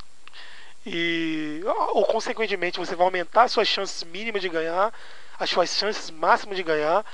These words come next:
com, gastando menos. Você vai ter, vai saber apostar pra poder aumentar as suas chances sem ter que, é, a-, usar mais bilhetes, mais cartões. Então, é uma economia que você vai ter,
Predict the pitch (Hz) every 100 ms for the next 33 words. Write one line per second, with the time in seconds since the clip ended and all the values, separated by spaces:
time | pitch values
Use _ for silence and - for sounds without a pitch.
0 | - - - 196 214 - - 175 - 208
1 | 226 180 180 165 147 143 147 175 175 180
2 | 202 202 - - - - - 165 - 165
3 | 202 - 185 - 202 220 - 190 202 190
4 | - - - - 196 185 185 - 226 262
5 | 233 185 - 202 - - 240 262 233 -
6 | 254 381 208 185 170 165 151 - - -
7 | 302 196 202 180 180 185 202 196 220 170
8 | 165 - - - - - - - - -
9 | - - - - 156 165 - 185 - 156
10 | 147 - - - - - - - - -
11 | - - - 151 208 254 214 165 165 175
12 | 202 208 165 214 - 233 202 170 - 196